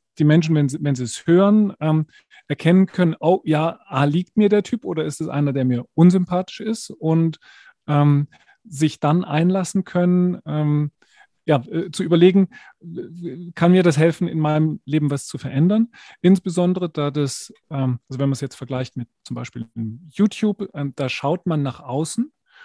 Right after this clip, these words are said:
Und wenn ich nur den auditiven Kanal hab, wenn ich die, die Augen vielleicht zu hab oder ich bin,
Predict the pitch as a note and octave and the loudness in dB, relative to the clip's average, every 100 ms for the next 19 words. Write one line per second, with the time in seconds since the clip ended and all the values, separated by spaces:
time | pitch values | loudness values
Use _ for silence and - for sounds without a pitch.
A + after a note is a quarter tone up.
0 | _ _ D#3+ E3 E3 - E3 D#3+ E3 D#3 | _ _ 2 2 2 -4 -6 0 2 0
1 | F3+ E3 F3+ D#3+ D#3+ F#3+ G3+ - F3 E3+ | 2 4 4 2 0 0 0 -6 -8 -4
2 | D#3+ C#3+ C3+ B2+ B2+ - C#3 C3+ - _ | -2 0 0 0 -2 -2 -2 -2 -4 _
3 | _ _ B2+ B2+ A#2 - A#2+ - - D3+ | _ _ -6 -4 -6 -8 -10 -8 0 2
4 | D#3 D#3 C#3+ B2 A2 - A3+ G3+ F#3+ F#3 | 2 0 -2 -4 -6 0 2 4 2 0
5 | D#3 D3 C#3 - C#3+ C#3 | -4 -4 -4 -6 -4 -4